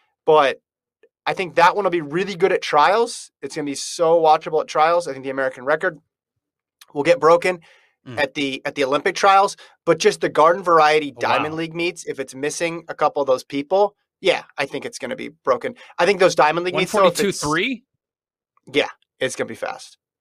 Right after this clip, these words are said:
Speaker 1: It's gonna be
Speaker 2: Wow.
Speaker 1: fast. Hoppel is better than
Speaker 2: Wow.
Speaker 1: he's ever been before. Uh, I think you're gonna s-, I think both of them are gonna go under one forty-three. You're gonna see two guys under one forty-three, and the winner's gonna break the American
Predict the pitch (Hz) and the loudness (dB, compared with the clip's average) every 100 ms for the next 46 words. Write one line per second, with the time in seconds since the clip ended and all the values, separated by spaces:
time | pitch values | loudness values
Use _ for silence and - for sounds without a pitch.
0 | _ - 123 120 113 143 104 - _ _ | _ -8 -8 -8 -10 -10 -12 -18 _ _
1 | _ _ _ 180 _ _ _ 160 214 233 | _ _ _ -20 _ _ _ 4 6 6
2 | 196 147 _ 156 151 151 143 139 139 - | 4 2 _ 2 4 4 2 -2 -4 -6
3 | - _ 139 127 120 117 120 - - 127 | -12 _ -4 -2 -6 -8 -8 -16 -12 -8
4 | 131 135 139 139 _ _ _ _ 131 123 | -2 2 2 -2 _ _ _ _ 0 2
5 | 113 117 - _ _ _ _ _ _ _ | 2 0 -6 _ _ _ _ _ _ _
6 | 147 139 135 139 131 - 151 151 143 147 | -4 -2 -2 -2 -2 -4 -2 -2 2 2
7 | 151 160 156 147 143 143 139 135 131 123 | 2 -2 -2 -2 2 4 4 2 -2 -2
8 | 120 117 123 117 117 107 123 - 131 120 | -2 -4 -6 -6 -10 -14 -14 -14 -12 -12
9 | 120 - 139 131 120 120 120 113 113 117 | -14 -10 -2 0 0 -4 -4 -4 -4 -10
10 | 123 120 110 107 104 107 107 113 113 110 | -8 -8 -8 -8 -8 -8 -10 -14 -8 -8
11 | - - 98 - | -8 -10 -12 -12